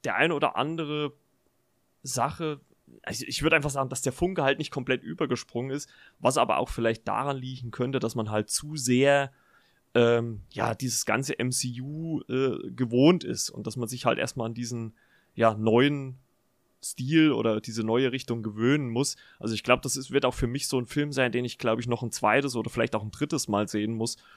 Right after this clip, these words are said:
um mich da noch mehr, äh, reinzudenken. Ähm, aber grundsätzlich war der sch-, zum, schon ziemlich stark. Also, ähm, auch, äh,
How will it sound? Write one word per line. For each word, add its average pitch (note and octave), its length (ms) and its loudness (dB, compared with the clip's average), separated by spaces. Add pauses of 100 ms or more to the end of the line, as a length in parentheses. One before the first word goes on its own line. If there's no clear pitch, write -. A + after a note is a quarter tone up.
um A2+ 120 -8
mich A2 120 -4
da A2+ 200 4
noch A2 180 -2
mehr, B2 420 4
äh, A2 520 2
reinzudenken. A2 840 -2 (640)
Ähm, G#2+ 460 4 (1000)
aber A2 360 4 (560)
grundsätzlich - 840 -2 (640)
war B2 200 0
der C#3 220 -2
sch-, - 320 -16
zum, C3+ 240 -2
schon C3+ 240 0
ziemlich C#3+ 320 -2
stark. A2+ 400 0
Also, G#2+ 480 -2
ähm, - 220 -4
auch, - 340 -4
äh, A2+ 320 -2